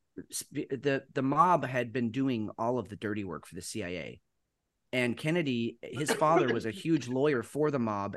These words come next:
Speaker 1: And before his father died, he said, "My greatest regret was that I worked for the, the evil of this planet." So Kennedy made it his, his whole, you know, presidency that he was going to get the mob, you know, and,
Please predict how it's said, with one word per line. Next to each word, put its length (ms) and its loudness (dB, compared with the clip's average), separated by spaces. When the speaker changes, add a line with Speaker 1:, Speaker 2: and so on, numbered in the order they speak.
Speaker 1:
And 340 -2
before 300 0
his 160 0
father 320 4
died, 340 2
he 60 -4
said, 220 -4
"My 180 0
greatest 320 -2
regret 340 0
was 140 -10
that 160 -2
I 100 -2
worked 300 -6
for 200 -8
the, 160 -8
the 120 -8
evil 260 -4
of 120 -8
this 120 -8
planet." 420 -8
So 140 -8
Kennedy 440 -2
made 200 0
it 120 -4
his, 360 -8
his 280 -4
whole, 540 0
you 100 -4
know, 380 -6
presidency 800 0
that 100 0
he 140 0
was 160 -2
going 260 0
to 300 -2
get 320 -2
the 60 0
mob, 420 0
you 100 -2
know, 120 -4
and, 260 -4